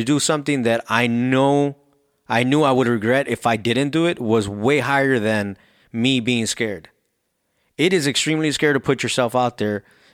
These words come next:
and providing something for, out of nothing. You know, you design something, you have to get ready to hear critics. And if you are, are not lucky enough,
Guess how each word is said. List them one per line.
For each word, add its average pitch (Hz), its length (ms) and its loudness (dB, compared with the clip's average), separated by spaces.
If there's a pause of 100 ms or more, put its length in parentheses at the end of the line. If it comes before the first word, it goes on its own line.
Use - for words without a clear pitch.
and 120 160 -2
providing 117 540 0
something 120 520 -2
for, - 380 -8
out 113 160 2
of 101 100 -4
nothing. 110 440 -4 (1300)
You 117 100 -4
know, 123 140 2
you 123 200 0
design 120 440 2
something, 139 520 -2
you 117 160 0
have 127 280 0
to 123 280 -2 (100)
get 123 180 0
ready 120 240 0
to 104 100 -2
hear 117 220 0
critics. - 560 -4 (880)
And 123 460 0
if 120 320 2
you 156 380 0
are, 120 440 0 (240)
are 110 540 -2 (840)
not 131 360 0
lucky 156 320 2
enough, 170 260 0